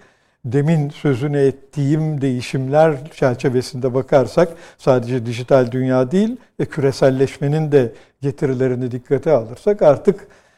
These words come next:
e, milli bir mimarlık için hiçbir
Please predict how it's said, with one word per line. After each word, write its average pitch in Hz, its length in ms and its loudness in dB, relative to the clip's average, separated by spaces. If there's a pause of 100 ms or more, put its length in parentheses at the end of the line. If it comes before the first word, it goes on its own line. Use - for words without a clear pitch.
(180)
e, 139 100 0
milli 151 400 -2
bir 147 80 -4
mimarlık 139 680 -4
için 185 680 -2 (140)
hiçbir 147 540 -4